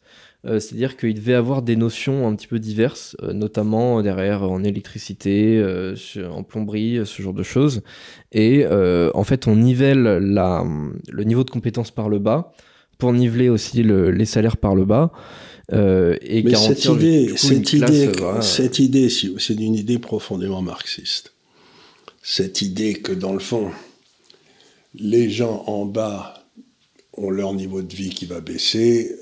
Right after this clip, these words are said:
Speaker 2: euh, c'est une idée que, la,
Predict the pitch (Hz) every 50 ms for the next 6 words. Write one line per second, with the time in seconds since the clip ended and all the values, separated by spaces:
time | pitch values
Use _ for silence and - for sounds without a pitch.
0 | - - - - - - - - - - - - - - - - - _ _ _
1 | - - - - - - - - - - - - - - - _ _ _ _ _
2 | _ _ - - _ - - 98 92 - - 92 92 92 90 85 107 110 107 -
3 | 95 92 90